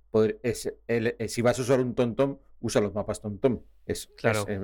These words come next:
Speaker 1: es de cajón, o sea, no tienes que ir más lejos. Eh,
Speaker 2: Eso,
Speaker 1: la
Speaker 2: eso,
Speaker 1: historia
Speaker 2: si,
Speaker 1: es que
Speaker 2: si,
Speaker 1: luego,
Speaker 2: si usas
Speaker 1: si usas una conversión para cualquier cosa, una vez que te haya convertido, échale un ojo, porque me he encontrado
Speaker 2: Sí.
Speaker 1: bastantes, mm, cosas raras.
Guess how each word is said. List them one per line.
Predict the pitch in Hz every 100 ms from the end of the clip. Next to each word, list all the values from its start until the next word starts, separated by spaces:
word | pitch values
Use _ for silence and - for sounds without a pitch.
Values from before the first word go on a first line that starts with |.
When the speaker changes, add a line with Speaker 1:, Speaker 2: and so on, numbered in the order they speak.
| 107
Speaker 1:
es | 104
de | 104
cajón, | 110 - 110 -
o |
sea, | - 92
no | 92 87
tienes | 95 95
que | -
ir | 98
más | 85
lejos. | 80 - _ _ - - _ -
Eh, | - 110 113 113 117
Speaker 2:
Eso, | 156
Speaker 1:
la | 139 139
Speaker 2:
eso, | 147
Speaker 1:
historia | 147 151
Speaker 2:
si, | 147
Speaker 1:
es | -
que |
Speaker 2:
si, | 143
Speaker 1:
luego, | 147
Speaker 2:
si | 156
usas | 127 160
Speaker 1:
si | 139
usas | 143 156 127
una | 151
conversión | 147 139 120 147 170 -
para | - 110
cualquier | 107 113 139
cosa, | 143 139 170 - _ _ _ -
una | 151
vez | 143
que | 139
te |
haya | 131
convertido, | 120 117 139 156 -
échale | 127 120
un | 117
ojo, | 131 135 139 - _ _ _
porque | - 101
me | 117
he |
encontrado | 120 110 131 123
Speaker 2:
Sí. | 113 113 87
Speaker 1:
bastantes, | 113 113 123 107 120 113 107 -
mm, | 120 110 107 107
cosas | - 110 101
raras. | 82 78 -